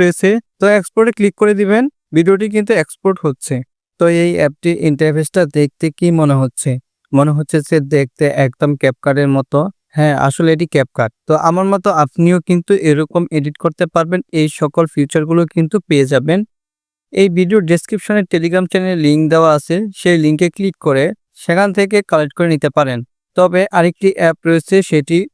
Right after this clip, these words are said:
প্লে স্টোরে পেয়ে যাবেন। অ্যাপটির নাম হচ্ছে বিটা। প্লে স্টোরে গিয়ে বিটা লিখে সার্চ করে দিলে এই অ্যাপসটি পেয়ে যাবেন। এই অ্যাপটি কিন্তু একশো মিলিয়নেরও প্লাস ডাউনলোড হয়েছে।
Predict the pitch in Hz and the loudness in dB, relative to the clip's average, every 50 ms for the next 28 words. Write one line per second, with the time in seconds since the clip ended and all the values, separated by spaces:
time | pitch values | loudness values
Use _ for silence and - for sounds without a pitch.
0 | _ - 160 147 151 147 - - 170 165 156 - 151 147 147 143 139 156 151 147 | _ -2 0 0 0 -2 -2 -2 -2 -2 0 0 0 0 2 2 0 0 0 0
1 | 165 190 220 247 - - 151 139 - - 160 151 151 156 156 156 156 147 - 175 | 0 -2 -2 -6 -8 -8 -8 -6 -4 -2 0 2 2 2 0 0 -4 -2 -2 -2
2 | 156 135 143 143 139 - 151 160 240 254 - _ _ _ - 180 190 202 196 - | -2 0 -2 -2 0 0 0 0 -2 -4 -12 _ _ _ 0 2 2 2 2 2
3 | - 220 214 208 165 151 160 180 202 180 160 170 156 190 185 185 180 185 190 - | 0 0 0 0 0 0 0 2 0 0 0 0 0 2 0 2 2 0 0 0
4 | - 160 151 151 - - - 175 180 170 156 160 151 175 202 208 180 160 147 143 | 0 0 0 0 -2 -2 0 0 0 0 0 0 0 0 0 0 2 2 2 0
5 | - - - 180 - - 156 143 139 127 147 139 123 131 117 135 131 _ _ _ | 0 -2 -4 -4 -2 0 2 2 2 2 0 0 0 -2 -6 -6 -10 _ _ _
6 | - 175 185 196 190 - - 214 202 214 202 208 185 156 156 - - 202 190 180 | 0 2 2 2 0 0 -2 -2 -2 0 0 0 0 0 -2 -2 -2 -2 0 2
7 | 170 165 165 165 170 175 175 175 180 - - - 139 139 151 160 147 147 147 139 | 2 2 2 2 2 2 0 0 -2 0 0 0 2 2 0 0 -2 -2 0 0
8 | 139 147 151 156 - - 156 151 143 - - | 0 -2 -2 -2 -2 0 0 0 0 0 -2